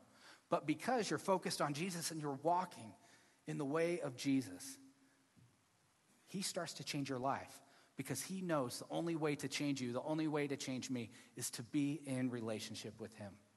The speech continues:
So the invitation still stands. Will you take that baby step today? Will you take that baby step today? Will you choose?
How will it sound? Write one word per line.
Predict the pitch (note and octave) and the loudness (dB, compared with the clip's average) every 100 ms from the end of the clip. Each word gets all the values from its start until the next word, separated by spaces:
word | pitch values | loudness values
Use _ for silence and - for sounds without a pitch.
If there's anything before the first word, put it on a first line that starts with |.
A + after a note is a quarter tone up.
| _ - - - | _ -20 -20 -8
So | - | -2
the | D3 | 0
invitation | F3+ F#3+ - F3+ F3 D#3 | 2 0 2 2 2 0
still | - D#3 | 0 0
stands. | - D3+ B2 F#2+ - - - - - - - - _ _ B2+ | 2 2 0 -4 -12 -16 -18 -20 -20 -20 -20 -20 _ _ 4
Will | E3+ F#3+ | 6 6
you | F#3+ G3 F#3 | 6 4 4
take | - D#3+ D3+ | 4 2 4
that | D3+ C#3+ | 2 4
baby | C#3 C3+ | 2 0
step | - C3 - | 0 -2 -2
today? | A#2 G2 - - - _ _ - - - - _ _ _ _ _ _ _ _ _ _ _ _ _ _ - | -4 -4 -6 -20 -20 _ _ -20 -20 -20 -20 _ _ _ _ _ _ _ _ _ _ _ _ _ _ -2
Will | D3 D#3+ | 0 2
you | G3 C#3+ - - - - | 0 -2 -4 -18 -20 -6
take | C#3 C3+ | -4 -2
that | B2 | -2
baby | A#2+ A#2 | -2 -4
step | - G#2+ | -4 -6
today? | - - - - _ _ _ _ _ _ _ _ - - | -10 -16 -18 -20 _ _ _ _ _ _ _ _ -18 -2
Will | C#3+ | 2
you | D3+ A3+ | 4 2
choose? | A3 - D#3 B2+ B2+ | 2 4 6 4 0